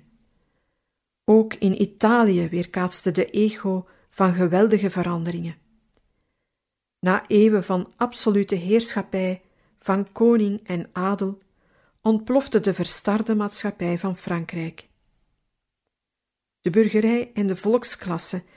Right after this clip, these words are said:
eisten hun rechten op en maakten een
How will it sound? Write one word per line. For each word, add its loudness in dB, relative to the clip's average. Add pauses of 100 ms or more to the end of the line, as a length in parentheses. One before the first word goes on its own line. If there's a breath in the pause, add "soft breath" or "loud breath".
(300 soft breath)
eisten 2
hun 2
rechten -4
op -4 (340)
en 0
maakten -2
een -2